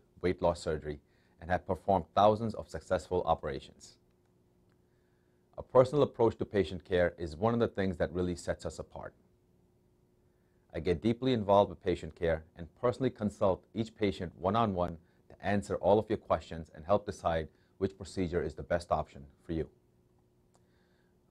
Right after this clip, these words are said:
I perform all surgeries myself, so you will benefit directly from decades of training and experience. Like all my patients, you'll be treated like family and have access to me twenty-four seven through my personal cell phone number and my email.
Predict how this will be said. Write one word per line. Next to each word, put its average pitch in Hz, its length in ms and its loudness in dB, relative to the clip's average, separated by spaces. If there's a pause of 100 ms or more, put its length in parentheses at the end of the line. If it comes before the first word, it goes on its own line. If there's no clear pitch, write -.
(160)
I 98 80 0
perform 104 360 2
all 113 180 8
surgeries 117 380 2
myself, 92 460 2 (240)
so - 160 -4
you 101 60 4
will 98 100 6
benefit 95 460 0
directly 101 380 2
from 80 280 -8
decades 98 380 0
of 87 120 -10
training 85 380 -6
and 78 100 -10
experience. - 680 -16 (1500)
Like 85 180 -8
all 120 140 4
my 123 140 0
patients, 87 580 -4 (160)
you'll 92 120 -4
be 87 100 -4
treated 101 340 0
like 90 220 -2
family 78 420 -6 (280)
and 82 100 -12
have 80 120 -4
access 95 360 0
to 92 100 -12
me 85 120 -2
twenty-four 107 440 -2
seven 82 420 0 (320)
through 87 120 -14
my 85 80 -2
personal 95 500 -2
cell 87 240 0
phone 80 260 -6
number 71 300 -10 (460)
and 80 120 -12
my 78 100 -8
email. - 320 -18